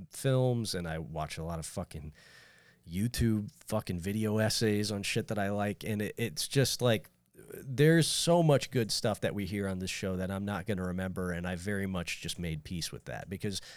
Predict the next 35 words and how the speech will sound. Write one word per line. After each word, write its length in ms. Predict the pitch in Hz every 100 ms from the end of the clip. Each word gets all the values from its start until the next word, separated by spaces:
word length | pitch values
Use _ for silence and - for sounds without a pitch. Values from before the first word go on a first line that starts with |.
| -
there's 220 | 123 120
more 300 | 127 151 160
great 300 | 117 123 110
stuff 260 | - 113 104
in 120 | 101
this 180 | 95 -
world 260 | 101 101 92
than 120 | 90
I 80 | 92
could 180 | 87 -
ever 320 | 98 90 85
hope 220 | 90 -
to 100 | 101
consume, 500 | 92 85 - 90 87
and 80 | 85
I 80 | 87
long 340 | 98 101 101
ago, 400 | 87 90 85 80 - - -
uh, 180 | - 80 85
gave 360 | 92 87 82
up 240 | 85 80 - 87
the 120 | 85
notion 500 | 82 80 - 82 76
that 140 | 78
I, 160 | 76 71
like, 280 | 71 73 -
need 440 | 80 80 80 76
to 100 | 87
somehow 440 | - 80 82 82 73
collect 580 | - 78 76 73 - -
all 260 | 90 78
of 120 | 76 78
it, 120 | -
right? 300 | 98 87 85
Like, 180 | 87 80